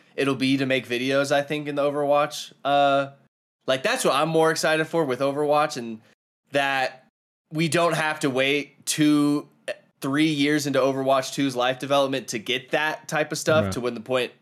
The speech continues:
Speaker 1: well, it's already dead, the community's gone and stuff like that. So I think having those custom games will be awesome right at launch. Uh, and sh-, as a P V E streamer, like, I, I'm excited for the
Speaker 2: <laughs>
Speaker 1: P V E stuff. Like, that'll be fun.
Speaker 2: Can't wait.
Speaker 1: But, like, I'm not, like,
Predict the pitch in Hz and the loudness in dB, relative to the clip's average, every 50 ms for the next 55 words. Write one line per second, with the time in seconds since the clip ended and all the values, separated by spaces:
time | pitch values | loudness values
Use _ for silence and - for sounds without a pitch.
0 | _ - 143 131 127 123 - 147 139 135 131 123 117 113 135 135 135 127 127 - | _ -2 0 2 2 2 2 2 2 2 2 0 0 0 0 2 2 0 -2 -6
1 | - 123 131 135 131 127 127 131 127 120 131 127 127 127 127 123 123 120 - 131 | -6 -6 -4 -4 -4 -4 -4 -6 -4 -2 -2 0 0 0 0 -2 -4 -4 -2 -2
2 | 127 - 131 127 - 127 127 127 - - - - - - - - 233 247 277 277 | -2 -2 -4 -4 -2 -2 -2 -2 -2 -6 -8 -18 -20 -18 -6 -2 0 0 2 2
3 | 208 170 165 165 170 156 156 151 147 143 135 - 135 131 131 - 151 143 139 139 | 0 0 0 0 0 0 0 0 0 -2 0 0 0 0 0 0 -2 -4 -2 -2
4 | 139 127 127 117 120 - - 113 117 123 127 - - 127 117 110 113 113 120 120 | -2 -4 -4 -6 -6 -2 -2 0 0 0 -2 -2 -4 -6 -4 -4 -2 -2 0 -2
5 | 113 - - - 110 107 113 131 139 135 - - - _ _ _ _ _ _ _ | -4 -6 -8 -8 -8 -6 -6 -6 -8 -10 -12 -18 -20 _ _ _ _ _ _ _
6 | _ _ _ - 131 127 127 127 123 120 117 117 113 110 104 101 - - _ _ | _ _ _ -4 0 0 2 2 2 2 0 0 0 0 -2 -4 -6 -8 _ _
7 | _ _ _ - 151 160 156 156 151 - - - - _ _ _ _ _ - 143 | _ _ _ -8 -8 -8 -8 -8 -10 -10 -10 -10 -10 _ _ _ _ _ -6 -4
8 | 147 143 131 127 127 151 190 185 170 180 165 151 156 156 156 - - 170 170 165 | -2 -2 -4 -4 -6 -4 -4 -2 -2 -4 -2 -2 0 0 0 -2 -2 -2 0 0
9 | 165 165 160 151 127 127 120 123 131 127 110 - - 123 135 139 135 - 139 139 | 2 2 2 2 2 2 2 0 0 -2 -4 -6 -4 -2 -2 -2 -2 -2 0 0
10 | 147 139 143 131 107 107 139 - - 139 - - 113 131 139 131 113 - 143 139 | 2 2 2 0 0 -2 -4 -2 0 0 0 2 2 2 2 0 0 2 2 2
11 | 139 139 131 113 113 120 123 117 113 123 113 - - 120 123 123 127 127 131 131 | 2 2 0 0 0 0 -2 -2 -4 -8 -6 -2 0 2 2 2 0 0 0 0
12 | 113 104 104 104 101 104 107 98 - 135 131 131 117 131 151 165 160 156 156 151 | 2 2 4 2 2 2 0 -2 0 0 0 0 0 -2 -2 0 0 0 0 0
13 | 156 139 135 135 131 131 131 131 | -2 -2 0 0 0 0 0 -4